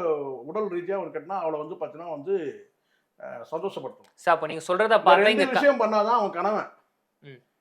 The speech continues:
Speaker 1: இந்த ரெண்டு விஷயம் பண்ணாதான் அவன் கல்வன். நிஜமா தான் சார், அவன் கல்லுக்கு சமம் அவன்.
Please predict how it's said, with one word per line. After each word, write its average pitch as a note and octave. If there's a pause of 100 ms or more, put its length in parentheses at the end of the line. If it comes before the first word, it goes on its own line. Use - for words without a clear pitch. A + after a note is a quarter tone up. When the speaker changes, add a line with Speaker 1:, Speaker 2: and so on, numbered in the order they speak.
(300)
Speaker 1:
இந்த E3
ரெண்டு G#3+
விஷயம் B3
பண்ணாதான் A3+
அவன் F#3
கல்வன். G3 (1700)
நிஜமா C#4
தான் C4
சார், F#3 (420)
அவன் F3+
கல்லுக்கு A#3+
சமம் G#3
அவன். G#2+